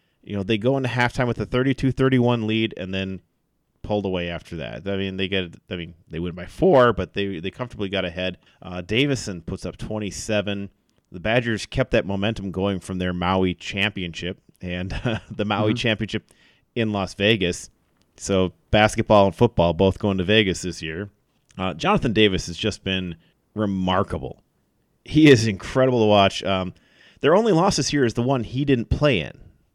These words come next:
Speaker 1: right? I mean, just they had that one loss. And other than that, I mean, uh, Davis didn't lead the team in scoring, but he did get six rebounds, five assists,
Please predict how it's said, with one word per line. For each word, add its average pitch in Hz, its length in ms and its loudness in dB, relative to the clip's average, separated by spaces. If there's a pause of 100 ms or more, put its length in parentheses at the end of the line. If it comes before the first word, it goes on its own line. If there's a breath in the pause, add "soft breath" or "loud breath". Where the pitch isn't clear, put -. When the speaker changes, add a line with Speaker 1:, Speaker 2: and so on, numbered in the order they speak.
(300)
Speaker 1:
right? 101 360 2 (180)
I - 20 -14
mean, 98 220 -4
just 113 160 -8
they 113 100 -2
had 107 160 -2
that 101 140 2
one 101 380 0
loss. 110 380 -2 (440)
And 101 320 -4
other 107 160 -2
than 110 80 -4
that, 113 160 -2
I 101 40 -6
mean, 95 320 -6
uh, 90 200 -4
Davis 123 420 -2
didn't 110 300 -6 (140)
lead 104 260 -4
the 90 80 -12
team 104 260 -8
in 92 60 -6
scoring, 110 380 -8
but 92 60 -4
he 92 40 -2
did 95 220 -6
get 98 260 -6
six - 340 -8
rebounds, 92 540 2
five 107 380 0
assists, 92 600 -4